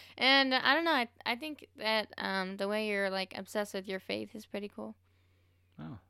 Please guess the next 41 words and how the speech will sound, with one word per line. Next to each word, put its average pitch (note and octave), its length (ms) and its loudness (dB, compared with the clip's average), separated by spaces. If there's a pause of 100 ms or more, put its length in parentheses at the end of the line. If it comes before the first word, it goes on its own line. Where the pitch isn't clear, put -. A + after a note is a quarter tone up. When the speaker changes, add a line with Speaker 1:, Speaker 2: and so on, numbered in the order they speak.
(120)
Speaker 1:
And A#3 140 4
your G#3 80 4
Speaker 2:
thank - 60 -4
you. - 40 -6
Speaker 1:
truck. G3+ 280 4
<laughs> - 60 -20 (400)
Oh - 20 -12 (240)
my F#3+ 180 0
gosh, - 640 -6 (320)
<laughs> - 320 -12
that - 160 -6
truck. B3 380 -2 (280)
<laughs> - 260 -14
Speaker 2:
What D3 120 8
about A3 420 8
my G3 220 10
truck? B3 400 6 (180)
Speaker 1:
I C4 60 0
opened, C4 580 0
I A3 180 0
opened G#3 320 -4
the, G3+ 340 -2
um, F3+ 340 -4
van F#3+ 280 -2
door G3 200 2
on G3 200 2
it B3 120 2 (160)
<laughs> - 140 -14
today. G#3+ 500 -2 (180)
Speaker 2:
<laughs> - 120 -6 (380)
Speaker 1:
And B3+ 80 -2
you're B3+ 100 4
like, A3+ 220 4 (380)
you're G4 200 6
like, F#4+ 200 2 (140)
"You're G4+ 140 4
gonna A#4+ 180 10
get A#4 140 8
me A#4 120 6
in G4+ 60 2
trouble." G4+ 1040 6